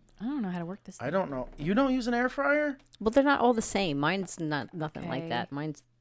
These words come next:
Speaker 3: the cheaper kind.
Speaker 2: This
Speaker 1: Uh, oh, do we put it on the steam function?
Speaker 3: And I, it just said to, to, um,
Speaker 1: Or just low?
Speaker 3: preheat. I set mine to a low temperature to mimic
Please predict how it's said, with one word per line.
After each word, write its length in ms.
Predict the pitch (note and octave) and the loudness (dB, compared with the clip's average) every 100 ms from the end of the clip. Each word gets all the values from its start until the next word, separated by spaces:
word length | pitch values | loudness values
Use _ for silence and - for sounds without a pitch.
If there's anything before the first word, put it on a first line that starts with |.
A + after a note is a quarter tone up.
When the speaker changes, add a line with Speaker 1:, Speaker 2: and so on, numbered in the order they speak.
| - - | -20 -16
Speaker 3:
the 80 | |
cheaper 420 | D#3 - E3 - - | -14 -12 -12 -12 -16
kind. 360 | - D3+ E3+ - | -14 -14 -14 -16
Speaker 2:
This 420 | C3 B2+ E3 C4 - | -16 -2 4 6 8
Speaker 1:
Uh, 40 | |
oh, 60 | A3+ | 8
do 100 | A#3 | 8
we 80 | B3 | 6
put 160 | C#4 | 6
it 80 | B3+ | 6
on 140 | A3+ | 4
the 60 | G#3+ | 2
steam 340 | - - A#3 C#4 | -4 -2 0 2
function? 400 | D4+ E4+ - G#4+ A4 - - | 0 -2 -4 -8 -10 -16 -8
Speaker 3:
And 160 | - A3+ | -2 2
I, 200 | E3+ A3 | 2 2
it 120 | A3 G#3+ | 2 0
just 220 | D#4+ - | -2 4
said 180 | D#4+ C#4 | 4 8
to, 240 | C4+ A3+ - - | 8 6 0 -16
to, 560 | - A3+ G#3+ G#3 G#3+ - | -2 2 4 2 0 0
um, 380 | G3+ G3 G3 F#3+ | 2 2 2 2
Speaker 1:
Or 140 | G3+ | 0
just 260 | F#3+ G3+ - | -2 -6 0
low? 60 | |
Speaker 3:
preheat. 540 | C4+ C4 D3 G3 C#3+ - _ - | 4 6 6 4 2 -2 _ -4
I 80 | E3+ | -2
set 260 | - G#3+ | 2 2
mine 320 | G3+ F#3+ F#3+ - - | 2 0 0 -4 -4
to 160 | F3 | 0
a 0 | |
low 240 | E3+ E3+ F#3+ | 4 4 2
temperature 540 | - F#3 F#3+ F3+ E3 | 0 -2 -2 0 0
to 60 | D#3 | 0
mimic 440 | D#3 D#3 D3 - | 0 -2 -4 -6